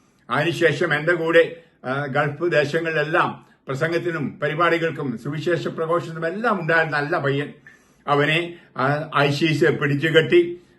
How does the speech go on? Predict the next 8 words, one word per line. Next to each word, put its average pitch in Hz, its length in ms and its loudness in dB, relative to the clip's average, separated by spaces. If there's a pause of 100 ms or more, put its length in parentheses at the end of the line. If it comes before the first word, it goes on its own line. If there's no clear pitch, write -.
ആ, 139 180 2
നിങ്ങൾ 143 340 4
കേട്ടിട്ടുണ്ട്, 156 540 2
എൻ്റെ 156 180 2
നാവിൽ 151 320 6
നിന്ന് 156 260 4
തന്നെ 156 280 0 (440)
കൈവെട്ടി, 165 720 4